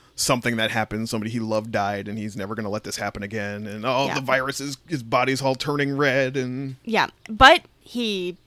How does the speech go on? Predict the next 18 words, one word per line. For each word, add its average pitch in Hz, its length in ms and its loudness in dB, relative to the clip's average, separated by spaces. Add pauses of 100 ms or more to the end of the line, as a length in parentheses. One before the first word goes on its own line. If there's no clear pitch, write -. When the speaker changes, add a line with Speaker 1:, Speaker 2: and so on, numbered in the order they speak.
(300)
Speaker 2:
collapses, 220 540 -4
and 226 120 0
Speaker 1:
Yeah. - 60 2
Speaker 2:
then 185 300 -2
Speaker 1:
And 117 80 0
then 117 80 2
his 139 80 2
body 156 220 6
doesn't 185 280 0
turn 202 160 -4
Speaker 2:
and 226 120 2
Speaker 1:
red. 226 100 4
Speaker 2:
then 226 80 2
his 262 140 0
body 277 180 4
doesn't, 349 340 -2
but 220 140 0
his 233 480 -2